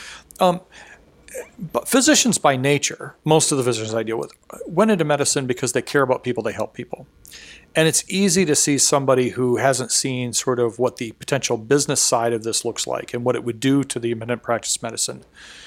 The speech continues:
who's been in that academic or governmental setting, say, "Look, I wanna help the most people possible. And the way to do that is make sure that everyone has access to healthcare." I don't fault anybody for wanting to make sure that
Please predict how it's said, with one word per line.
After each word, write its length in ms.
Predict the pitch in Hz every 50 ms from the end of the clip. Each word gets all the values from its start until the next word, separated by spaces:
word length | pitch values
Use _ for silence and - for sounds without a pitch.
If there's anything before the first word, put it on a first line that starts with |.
| - - _
who's 180 | - 139 120
been 160 | - 147 151 151
in 80 | 143
that 180 | 135 131 - -
academic 540 | 131 127 - - 123 123 120 120 113 - -
or 60 | 110
governmental 360 | 107 120 117 113 113 110 107
setting, 380 | - - - 131 120 117 113 101
say, 260 | - - 123 117 113
"Look, 380 | 110 127 165 165 139 - - - - - - - - _ _ _ -
I 120 | 151 175 196
wanna 200 | 185 180 170 147
help 200 | 127 143 147 -
the 80 | -
most 200 | 123 127 131 -
people 200 | - 131 120 110
possible. 360 | 104 - 120 120 117 - - 113
And 80 | 110
the 40 | 113
way 120 | 120 147
to 80 | 165 156
do 140 | 127 135 151
that 100 | 147 135
is 120 | 123 -
make 100 | - 131
sure 160 | - - 139
that 180 | 127 120 - - _ _
everyone 480 | - 156 165 170 147 151 143 135 143 135
has 200 | 110 120 123 110 120
access 360 | 117 117 110 - - 120 -
to 100 | - -
healthcare." 360 | 107 127 127 - - - - - - - - - _ _
I 80 | - 196
don't 180 | 226 262 214 -
fault 340 | - - 160 160 147 - - -
anybody 560 | 131 131 139 131 107 107 95 - - - _ _ _ _ _ _ _ _ - _ -
for 160 | - - 127
wanting 400 | 117 113 123 127 127 131 127 120
to 100 | - 123
make 160 | 120 120 -
sure 220 | - - 135 127 117
that 180 | 113 - -